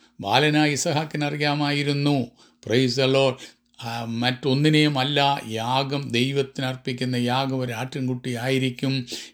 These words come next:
എന്ന് ഇസഹാക്കിനറിയാമായിരുന്നു. അതുകൊണ്ടാണല്ലോ അബ്രഹാമിനോട് ചോദിച്ചത്. അബ്രഹാം പറയുകയാണ്,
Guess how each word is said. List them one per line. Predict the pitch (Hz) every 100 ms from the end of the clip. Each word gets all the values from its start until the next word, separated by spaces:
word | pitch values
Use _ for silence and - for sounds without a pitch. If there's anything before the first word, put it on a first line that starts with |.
| - 113
എന്ന് | 127 135 131 131 -
ഇസഹാക്കിനറിയാമായിരുന്നു. | 120 - 127 117 120 - 120 113 110 110 107 98 95 95 95 - -
അതുകൊണ്ടാണല്ലോ | 139 139 131 131 131 131
അബ്രഹാമിനോട് | 123 127 117 117 117 113 107
ചോദിച്ചത്. | 107 107 104 - 101 98 - - -
അബ്രഹാം | - 107 135 127 143 139
പറയുകയാണ്, | 131 135 143 131 123 123